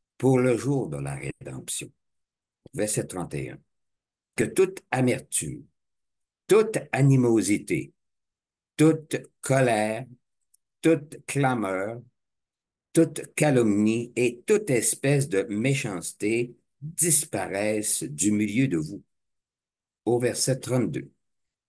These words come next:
Soyez bons les uns envers les autres,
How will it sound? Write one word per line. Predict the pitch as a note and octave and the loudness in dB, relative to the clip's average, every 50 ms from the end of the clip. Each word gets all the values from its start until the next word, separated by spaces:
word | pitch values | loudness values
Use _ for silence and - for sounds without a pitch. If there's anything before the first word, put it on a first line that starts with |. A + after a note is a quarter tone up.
| _ | _
Soyez | - - - C#3 C#3+ C#3+ C#3 C#3 C#3 C#3 | -2 0 4 4 6 6 6 6 6 4
bons | C3+ - A#2+ C3+ D3+ E3+ | 4 4 4 6 6 6
les | D#3 C3+ A2+ G#2 F#2+ F2+ G#2 | 6 6 4 4 2 2 0
uns | A2 G#2 G#2 | -2 -2 -2
envers | G#2 G2 F#2+ G2+ G2 | -4 -4 -2 -2 -2
les | F2 E2 E2 D2 E2+ | -2 -4 -4 -4 -4
autres, | F2 G2+ B2 D3 C#3 - - | -4 -4 -4 -6 -8 -12 -18